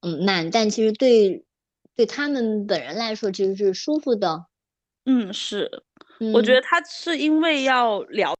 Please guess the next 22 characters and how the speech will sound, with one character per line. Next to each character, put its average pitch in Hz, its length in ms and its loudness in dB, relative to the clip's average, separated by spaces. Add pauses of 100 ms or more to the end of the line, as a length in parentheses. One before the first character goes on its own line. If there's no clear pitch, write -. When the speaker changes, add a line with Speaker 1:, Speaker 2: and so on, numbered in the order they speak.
Speaker 2:
解 220 160 -8
得 175 160 -6 (160)
多， 214 420 2
所 202 220 -6
以 170 80 -6
才 156 160 -10
会 196 180 -4
慢。 214 380 0 (400)
Speaker 1:
嗯， 180 480 0 (220)
Speaker 2:
嗯， 185 320 0
Speaker 1:
嗯。 - 120 -12
Speaker 2:
他 277 140 2
需 247 140 2
要 262 160 4
的 233 120 4
那 233 140 2
个 220 120 2
连 185 240 4
接 175 240 0
是 226 140 -6
需 226 200 -6
要 220 280 4